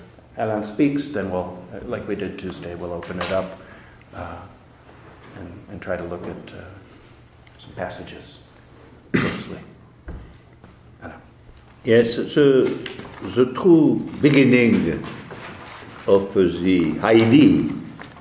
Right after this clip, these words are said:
Speaker 2: of a new book after being an event was, uh,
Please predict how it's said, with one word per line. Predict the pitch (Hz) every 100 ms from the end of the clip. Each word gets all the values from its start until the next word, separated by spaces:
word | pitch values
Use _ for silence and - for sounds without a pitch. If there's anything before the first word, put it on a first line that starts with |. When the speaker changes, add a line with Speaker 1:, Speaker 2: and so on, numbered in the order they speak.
| - - - - - - -
Speaker 2:
of | 82 -
a | 87
new | 98 98
book | 95 90 - - - - - - - -
after | 110 95 95
being | 78 80 78
an | 78
event | 78 76 92 104 110 - - 98 - - - - - - - - - - - - - - - - - - - -
was, | 117 127 123 117
uh, | 107 101 101